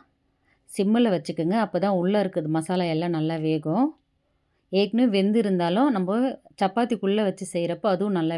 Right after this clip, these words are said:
வேகணுங்க. அப்போ தான் அந்த பச்சை வாடெல்லாம் நமக்கு வராம இருக்கும். அந்த சப்பாத்திக்குள்ளே சேர்ந்து அது நல்ல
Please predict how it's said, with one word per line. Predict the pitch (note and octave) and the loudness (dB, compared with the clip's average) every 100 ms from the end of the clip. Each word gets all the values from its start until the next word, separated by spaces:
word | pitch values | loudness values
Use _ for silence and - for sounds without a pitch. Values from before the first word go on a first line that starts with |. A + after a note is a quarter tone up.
| D#3+ | -2
வேகணுங்க. | D#3+ D#3+ D3+ D3+ A#3 D4 _ _ _ _ _ _ - | -2 -2 -2 -2 -2 -4 _ _ _ _ _ _ -16
அப்போ | F3+ G3+ | -8 -2
தான் | A#3 | 0
அந்த | G3+ F3 | 0 -2
பச்சை | E3+ G3 | -2 0
வாடெல்லாம் | F3 F3+ G#3+ | 0 0 -2
நமக்கு | F3 D#3 D#3+ | -2 -2 -2
வராம | D#3+ E3 E3 D3 | -2 -2 -2 -4
இருக்கும். | D#3 D#3 - _ _ _ _ _ _ _ _ _ F#3 | -6 -10 -10 _ _ _ _ _ _ _ _ _ -4
அந்த | F3+ F#3 | -4 -2
சப்பாத்திக்குள்ளே | F3+ A3 A3 G#3 F#3+ G3+ G3 | -2 -2 -4 -2 -2 -2 -2
சேர்ந்து | F3 G3+ | -2 -2
அது | F#3 E3 | -2 -2
நல்ல | F3+ | -2